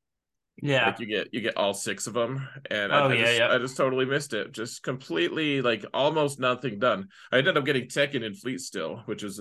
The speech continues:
Speaker 2: amazing. Uh, but I didn't actually do my dailies. So, uh,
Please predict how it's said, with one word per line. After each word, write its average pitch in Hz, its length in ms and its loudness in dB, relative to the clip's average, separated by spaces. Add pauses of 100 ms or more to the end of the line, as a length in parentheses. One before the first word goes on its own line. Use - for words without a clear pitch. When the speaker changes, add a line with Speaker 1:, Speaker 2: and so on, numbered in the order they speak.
(120)
Speaker 2:
amazing. 104 500 -6 (500)
Uh, 95 280 0 (140)
but 107 520 4
I 101 100 0
didn't 120 220 -2
actually 107 260 -4
do 101 160 -4
my 98 140 -4
dailies. 95 480 -4
So, 101 320 2 (840)
uh, 117 300 4